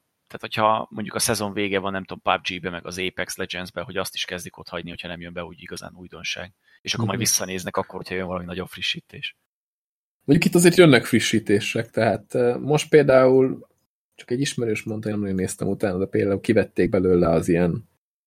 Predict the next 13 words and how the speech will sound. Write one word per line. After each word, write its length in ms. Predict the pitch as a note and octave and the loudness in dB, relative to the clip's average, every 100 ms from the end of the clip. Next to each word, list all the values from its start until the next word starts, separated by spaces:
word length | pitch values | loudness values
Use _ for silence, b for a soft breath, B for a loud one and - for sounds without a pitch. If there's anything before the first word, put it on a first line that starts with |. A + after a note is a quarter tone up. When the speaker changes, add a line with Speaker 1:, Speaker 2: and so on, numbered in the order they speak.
| _ _ _ _ | _ _ _ _
Speaker 2:
summonát 540 | - G#2 G2+ F#2 F2+ | 0 2 4 4 4
dolgokat. 540 | F2+ F2 E2 F2+ E2 - _ _ _ _ | 6 6 6 4 0 -4 _ _ _ _
Tehát 160 | - G#2 | -8 6
volt 220 | A#2+ A#2+ | 6 8
egy 180 | G#2 G#2+ | 6 6
ilyen 160 | F#2+ | 6
Summoning 460 | F2+ - G#2+ G2 F2+ | 6 4 4 4 4
Stone, 360 | - C3 B2+ A#2+ b _ _ b b _ | 2 2 2 0 b _ _ b b _
ami 180 | F#2+ G2 | 0 4
zombikat 540 | A2+ G#2+ G2 F2+ F2+ | 6 6 6 2 -2
csinált 520 | - F#2 E2 E2+ - _ _ _ _ _ | -2 0 0 -2 -8 _ _ _ _ _
a 80 | G2+ | 0
halottakból, 760 | F#2 - - F2+ F2+ - | 2 2 -2 -4 -2 -6